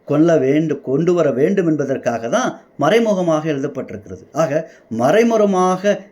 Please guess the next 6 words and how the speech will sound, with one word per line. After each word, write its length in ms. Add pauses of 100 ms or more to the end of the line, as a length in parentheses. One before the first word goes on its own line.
எழுதப்பட்டிருக்கிற 840
வசனங்களை 460
வாசித்து, 840 (160)
அதிலே 760 (180)
உள்ள 800
உண்மைகளை 1120